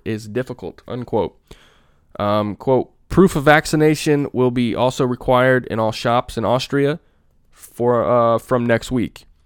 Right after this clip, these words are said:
The rule changes are in response to a surge in Omicron cases with eight thousand two hundred sixty-nine total covid cases reported on Thursday. Meanwhile, Austria will also begin deactivating the validity of covid passes after six months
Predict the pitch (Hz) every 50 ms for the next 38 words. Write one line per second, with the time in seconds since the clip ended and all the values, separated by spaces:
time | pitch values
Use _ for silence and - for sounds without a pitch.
0 | - - - _ _ - - 117 151 185 185 - 196 180 175 170 170 170 160 156
1 | 156 156 147 147 143 143 135 - - - 139 139 143 143 139 - - - 139 123
2 | 120 - - 135 135 135 135 135 131 135 - 120 113 107 127 139 139 127 - -
3 | 131 123 123 - - 123 120 123 - - 123 117 117 110 110 101 101 - - -
4 | - - 131 135 - - 131 131 131 127 123 123 - 139 135 131 123 98 - -
5 | - 113 104 - - 101 107 120 123 120 117 113 - 113 104 101 92 - - 113
6 | 110 107 - - 127 117 113 107 - 113 107 104 - - _ - - 95 - -
7 | 107 107 101 101 98 85 98 - 170 190 190 170 185 190 180 170 160 - _ _
8 | _ - _ _ _ _ _ _ _ _ - - 165 185 180 165 156 147 135 92
9 | 117 143 151 - - 147 139 139 135 123 120 127 127 123 120 - - 131 135 135
10 | - 135 123 123 123 117 123 120 117 117 113 107 123 127 131 123 123 - - 120
11 | 120 120 117 117 113 110 104 98 101 104 120 160 165 151 131 131 120 107 - -
12 | - 123 110 110 - - 120 110 113 117 - 120 113 104 - - - - - 127
13 | 113 - 120 117 117 117 123 - -